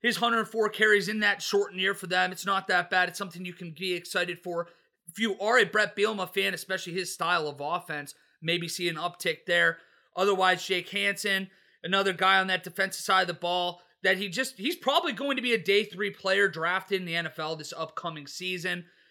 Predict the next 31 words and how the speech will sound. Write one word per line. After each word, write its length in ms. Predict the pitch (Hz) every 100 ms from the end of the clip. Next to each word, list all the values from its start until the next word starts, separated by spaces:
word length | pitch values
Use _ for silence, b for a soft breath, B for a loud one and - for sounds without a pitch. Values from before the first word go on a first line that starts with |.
| b -
That's 200 | 185 -
someone 340 | 196 196 190
that 180 | 185 -
I 120 | 185
would 140 | 185 175
like 200 | 185 180
to 60 |
keep 260 | 170 196 175
an 100 | 175
eye 220 | 165 180
on 180 | 180 175
myself. 540 | 151 151 - 185 180
But 160 | 185 - b b b b _
here's 320 | 254 381 285
my 380 | 285 285 320 208
big 260 | 233 262 -
take 300 | 220 226 220
for 60 | 220
you. 220 | 214 214
And 100 | 240
this, 220 | 349 - 190
we 100 | 240
have 120 | 269
a 80 | 285
week 340 | 285 392 403
before 320 | 302 302 302
we 100 | 285
do 200 | 262 302
our 120 | 277 247
week 300 | 262 302 196
zero, 640 | 254 294 262 247 233